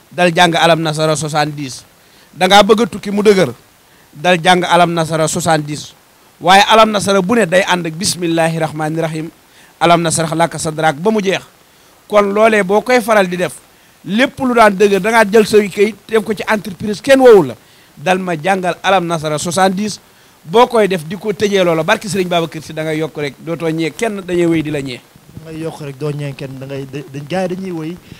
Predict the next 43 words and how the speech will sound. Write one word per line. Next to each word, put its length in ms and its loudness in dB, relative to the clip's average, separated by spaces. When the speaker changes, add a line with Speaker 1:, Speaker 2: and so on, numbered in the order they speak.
Speaker 2:
di 120 -8
la 80 -2
ñee. 200 -6
Loolu 180 -6
nga 120 -8
xam 180 -12
ne 100 -10
ni 120 -10
moom 220 -16
la 120 -16
Serigne 280 -6
Cissé 320 -10
mu 80 -10
Serigne 260 -6
Babacar 360 -8
Sy 80 -12
wax. 180 -12
Waxtaan 320 -6
bi 100 -4
dafay 260 -4
neex 240 -8
lool 180 -4
ba 120 -8
lépp 260 -6
loo 120 -4
xam 220 -8
ne 80 -10
ni 160 -10
tey 180 -10
jii 180 -12
nii 180 -12
laajaguñ 480 -8
ko 100 -10
ko 100 -12
sax 240 -14
tey 140 -14
jii 140 -16
nii 180 -18
dañ 120 -16
koy 120 -12
bëgg 160 -12
a 40 -10
laaj. 200 -10